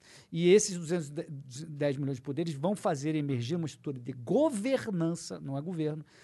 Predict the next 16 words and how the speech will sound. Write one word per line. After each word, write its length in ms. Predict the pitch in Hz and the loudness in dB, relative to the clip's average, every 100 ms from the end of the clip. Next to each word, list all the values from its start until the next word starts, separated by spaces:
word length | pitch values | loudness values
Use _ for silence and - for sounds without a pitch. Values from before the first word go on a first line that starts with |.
| - - | -20 -4
uma 100 | 165 | -2
governança 760 | 151 240 254 240 185 170 185 | 2 2 4 4 4 0 -4
que 160 | 233 302 | -6 -4
vai 320 | 156 180 220 240 - | 0 2 2 -2 -8
estabelecer 600 | - 156 151 - 156 160 | -4 -2 -2 -2 0 2
regras, 520 | 160 185 180 151 120 - | 4 2 2 -2 -8 -14
estabelecer 520 | - 160 156 151 - | -2 0 2 0 2
ordem, 480 | 160 160 185 202 226 - - _ | 4 4 4 2 -2 -6 -18 _
e 140 | 180 180 | 2 6
essa 240 | 208 233 | 6 4
governança, 720 | 214 208 208 175 196 226 196 - | 2 4 4 4 2 0 -4 -4
por 180 | 240 196 | -6 -4
ser 320 | - 196 127 | 0 0 0
muito 360 | 143 160 240 226 | -2 -2 0 0
mais 360 | 190 175 147 - - - | 0 2 0 -4 -16 -6
robusta, 760 | - 185 135 262 - - 120 | 0 2 4 2 2 -2 -12